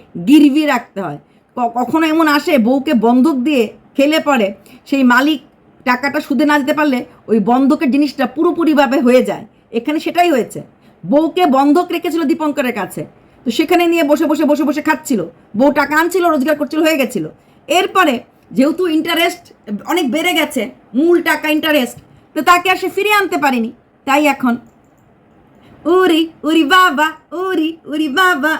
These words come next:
ওরে, পাখি একদম উড়েই গেল। ওর আর দরকার ছিল না, বাড়িতে থেকেও এই নোংরামিগুলি করতে পারতো, এতদিন করতে পেরেছে, এখন কর-,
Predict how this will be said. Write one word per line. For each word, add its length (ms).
ওরে, 840
পাখি 300
একদম 240
উড়েই 280
গেল। 200
ওর 140
আর 120
দরকার 380
ছিল 140
না, 200
বাড়িতে 360
থেকেও 380
এই 80
নোংরামিগুলি 680
করতে 360
পারতো, 440
এতদিন 340
করতে 260
পেরেছে, 300
এখন 200
কর-, 160